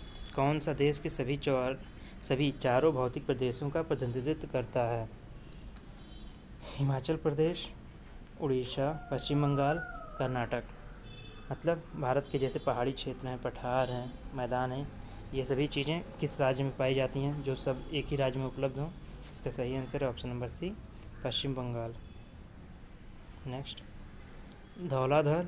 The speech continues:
तथा पीर पंजाल की महत्वपूर्ण श्रेणियाँ अवस्थित हैं। कहाँ अवस्थित हैं? महान हिमालय में, ट्रांस हिमालय में,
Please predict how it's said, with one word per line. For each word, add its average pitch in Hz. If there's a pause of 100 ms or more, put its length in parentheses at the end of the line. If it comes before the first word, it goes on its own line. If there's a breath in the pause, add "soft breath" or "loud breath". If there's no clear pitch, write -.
(100)
तथा 135
पीर 131
पंजाल 120
की 143
महत्वपूर्ण 143
श्रेणियाँ 131
अवस्थित 123
हैं। 113 (460)
कहाँ 131
अवस्थित 131
हैं? 156 (440 loud breath)
महान 127
हिमालय 139
में, 147 (380)
ट्रांस 131
हिमालय 131
में, 143